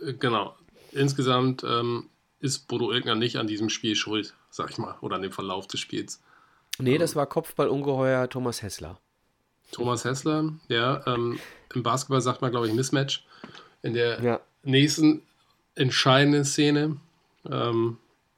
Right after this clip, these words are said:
Speaker 1: ja, wer schlägt die Flanke?
Speaker 2: Äh,
Speaker 1: Also, wie,
Speaker 2: das
Speaker 1: äh,
Speaker 2: kann ich dir nicht
Speaker 1: fünfundsiebzigste
Speaker 2: sagen.
Speaker 1: Minute, Stoichkov mit dem Ausgleich. Ähm, und nur drei Minuten später, achtundsiebzigste Minute, passiert sich, äh, passiert sich, passiert Folgendes.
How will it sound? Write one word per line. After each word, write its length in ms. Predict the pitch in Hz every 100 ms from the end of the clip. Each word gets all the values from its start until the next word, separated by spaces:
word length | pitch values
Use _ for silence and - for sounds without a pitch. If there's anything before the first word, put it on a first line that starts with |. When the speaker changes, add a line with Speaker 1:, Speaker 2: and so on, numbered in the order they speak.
| _
Speaker 1:
ja, 260 | 131 107 - - _ _ _ _ _
wer 120 | - 120
schlägt 240 | 147 139
die 40 |
Flanke? 440 | 131 127 131 165 165 - _ _ _ _ _ _ _ _ _ _ _ _ _ _ _ _ _ _ _ _ _ _ -
Speaker 2:
Äh, 60 | 135
Speaker 1:
Also, 180 | 131
wie, 80 | 135
Speaker 2:
das 140 | 139 135
Speaker 1:
äh, 20 |
Speaker 2:
kann 120 | 143
ich 60 | 135
dir 80 | 170
nicht 160 | 160
Speaker 1:
fünfundsiebzigste 280 | 165 160 139
Speaker 2:
sagen. 20 |
Speaker 1:
Minute, 600 | 151 156 170 175 175 139 -
Stoichkov 460 | 135 143 143 - 147
mit 120 | 139
dem 100 | 131
Ausgleich. 480 | 139 156 160 175 - _ _ _ - _ _ -
Ähm, 240 | 123 127
und 100 | 123
nur 100 | 131
drei 200 | 135 127
Minuten 220 | 147 143
später, 380 | 139 143 135 131
achtundsiebzigste 540 | 131 - 131 131 123 120
Minute, 400 | 120 120 131 -
passiert 400 | - 127 135 127
sich, 280 | 131 127 - _
äh, 180 | - 120
passiert 400 | 117 - - -
sich, 260 | - - - -
passiert 360 | 123 - 135 131
Folgendes. 560 | 123 120 123 156 -